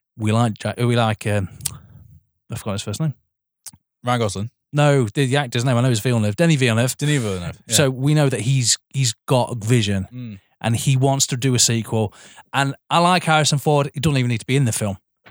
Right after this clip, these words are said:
Speaker 1: It genuinely is not his film. Ryan Gosling does a great performance. I always say that the opening fifteen minutes is the greatest acting Dave Bautista's ever done and
Speaker 2: Yeah, yeah.
Speaker 1: shows you he could do so much more. What a great film. Takes that weird stylized vision. We get Deckard back, who's basically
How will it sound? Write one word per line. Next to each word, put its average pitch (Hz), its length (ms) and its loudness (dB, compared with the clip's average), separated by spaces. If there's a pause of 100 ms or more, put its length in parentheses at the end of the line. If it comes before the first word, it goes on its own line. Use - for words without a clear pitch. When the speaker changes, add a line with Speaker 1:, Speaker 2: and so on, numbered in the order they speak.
Speaker 1:
It 139 120 -6
genuinely 135 420 2
is 123 100 -2
not 139 200 4
his 123 100 2
film. 123 220 0
Ryan 123 220 2
Gosling 117 200 -2
does 113 140 0
a 113 40 -2
great 123 180 0
performance. 120 300 0
I 131 140 2
always 127 160 4
say 127 180 2
that 120 160 -6
the 131 160 -2
opening 123 440 0
fifteen 123 460 0
minutes 117 260 0
is 110 60 -6
the - 60 -6
greatest 123 320 -4
acting 117 300 -4
Dave 117 240 0
Bautista's 127 480 -4
ever 101 140 -2
done 104 160 0
and 101 100 -4
Speaker 2:
Yeah, 107 40 0
yeah. 101 40 2
Speaker 1:
shows 113 380 2
you 113 100 -2
he 110 160 -4
could - 200 -10
do 117 160 -2
so 113 200 -2
much 107 180 -6
more. 110 220 -4 (460)
What 143 180 2
a 135 40 0
great 131 260 2
film. 131 180 0
Takes 156 380 0
that 147 260 0 (340)
weird 143 340 2
stylized 135 760 2 (420)
vision. 131 480 2
We 127 80 2
get 123 200 -4
Deckard 127 560 0
back, 120 260 -2
who's 120 140 -4
basically 120 800 -2